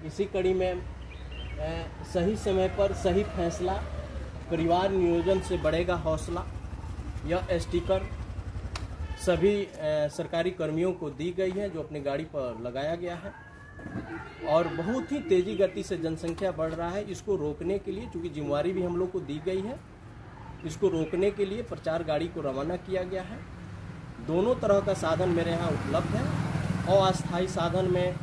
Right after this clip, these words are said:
अंतरा है, छाया है, मालायन है, कपड़ टी है, ए, गर्भ निरोधक गोलियां हैं।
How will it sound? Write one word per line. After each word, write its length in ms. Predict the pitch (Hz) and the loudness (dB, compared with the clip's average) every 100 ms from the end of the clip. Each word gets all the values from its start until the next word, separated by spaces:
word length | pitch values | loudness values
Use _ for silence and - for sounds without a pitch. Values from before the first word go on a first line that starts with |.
| - - - - - - - - - - - 185 | -6 -8 -6 -6 -6 -8 -8 -8 -6 -6 -2 2
अंतरा 420 | 175 165 180 196 | 4 4 6 4
है, 340 | 170 160 170 147 | 4 2 2 -2
छाया 460 | - 156 160 180 175 | -4 2 4 4 2
है, 280 | 151 160 165 | 0 0 0
मालायन 600 | 151 151 170 170 160 160 | 0 2 2 2 0 -2
है, 160 | 160 170 156 | -4 -4 -2
कपड़ 280 | 143 180 180 | -2 -2 -2
टी 220 | - 151 | -4 -4
है, 180 | 156 165 175 - - - - - | -2 -4 -6 -12 -14 -16 -16 -12
ए, 400 | 143 147 151 143 | -2 2 4 2
गर्भ 240 | 151 165 165 | 2 2 2
निरोधक 440 | 160 160 160 156 | 0 0 0 -2
गोलियां 480 | 123 143 151 165 180 | -2 0 2 4 2
हैं। 180 | 170 165 | 2 -2